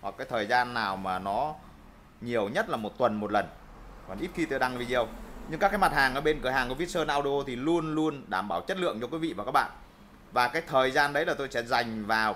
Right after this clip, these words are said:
kiểm tra chất lượng hàng hóa để gửi đi cho quý vị và các bạn. Và dành thời gian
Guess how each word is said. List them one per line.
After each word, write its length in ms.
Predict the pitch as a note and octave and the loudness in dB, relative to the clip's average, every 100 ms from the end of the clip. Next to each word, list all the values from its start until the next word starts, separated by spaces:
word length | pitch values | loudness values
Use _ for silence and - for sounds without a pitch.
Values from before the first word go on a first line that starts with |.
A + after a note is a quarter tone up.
| - | -4
kiểm 200 | F2+ F#2 | -12 0
tra 220 | C3+ C3+ | 2 2
chất 180 | C3 F3 | 0 -4
lượng 200 | D#3+ G#2+ | -4 -2
hàng 180 | G#2+ G2 | -2 0
hóa 300 | G#2+ B2+ E3 - - - - - - - - - - | 2 2 0 -10 -16 -18 -18 -18 -18 -18 -18 -12 -4
để 100 | A2 | -4
gửi 200 | A2 A2+ | -2 -2
đi 60 | |
cho 80 | C3 | -2
quý 140 | A#2+ D3+ | -2 -2
vị 180 | D#3 G#2+ | -2 -2
và 60 | |
các 60 | A2 | 0
bạn. 220 | C3+ B2 - - - - - | 2 0 -8 -20 -20 -18 -4
Và 160 | A2 | -2
dành 260 | A2 A#2+ A#2 | 2 2 0
thời 200 | A2 G#2+ | -4 0
gian 240 | B2+ C3+ | 2 0